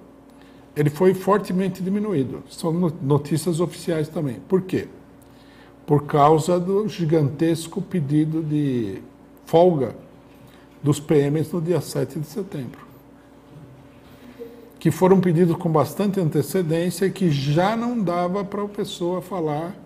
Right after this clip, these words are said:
que iria rejeitar. Agora, por que que esses P Ms, esse número gigantesco de P Ms, que provocou uma diminuição no efetivo, é,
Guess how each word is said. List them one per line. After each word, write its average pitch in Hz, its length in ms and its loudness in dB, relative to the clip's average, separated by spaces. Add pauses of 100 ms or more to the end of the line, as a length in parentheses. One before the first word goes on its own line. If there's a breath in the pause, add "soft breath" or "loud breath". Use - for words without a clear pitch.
(540 loud breath)
que - 140 -2
iria 151 560 4
rejeitar. 165 560 -2 (1200 loud breath)
Agora, 180 220 2
por 190 180 0
que 214 140 0
que 151 100 -2
esses 156 240 -2
P 147 300 2
Ms, 127 340 -4
esse 139 260 -2
número 156 460 4
gigantesco 156 800 2
de 123 80 -2
P 139 300 -4
Ms, 160 240 -4 (340 loud breath)
que - 140 -2
provocou 202 720 6
uma 175 140 2
diminuição 165 680 0
no 147 100 0
efetivo, 131 600 -4 (160)
é, 110 460 -6